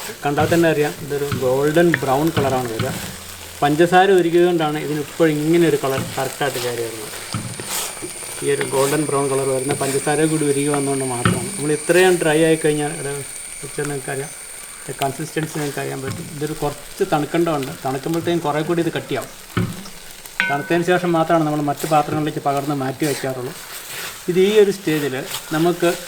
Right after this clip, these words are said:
റെഫ്രിജറേറ്ററിന് വെളിയിൽ പോലും ഒരു നാലഞ്ച് ദിവസം വരെ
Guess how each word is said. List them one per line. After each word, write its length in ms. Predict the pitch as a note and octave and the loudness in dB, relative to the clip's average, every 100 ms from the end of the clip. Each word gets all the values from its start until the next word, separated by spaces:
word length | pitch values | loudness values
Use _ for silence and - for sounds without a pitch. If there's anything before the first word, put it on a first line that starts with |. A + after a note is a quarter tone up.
| D3 | -2
റെഫ്രിജറേറ്ററിന് 800 | D3 E3+ E3+ F3+ F3+ F3+ F3+ E3+ | -2 2 4 6 4 4 4 4
വെളിയിൽ 260 | D3+ D#3 E3 D3+ | 4 4 2 2
പോലും 240 | C3+ A2 - - | 2 2 -4 -4
ഒരു 80 | D3 C#3+ | -2 0
നാലഞ്ച് 400 | C#3+ D3+ D3 D#3+ | 0 0 0 0
ദിവസം 260 | D3 D3 D#3 | 0 0 0
വരെ 140 | C#3 | -2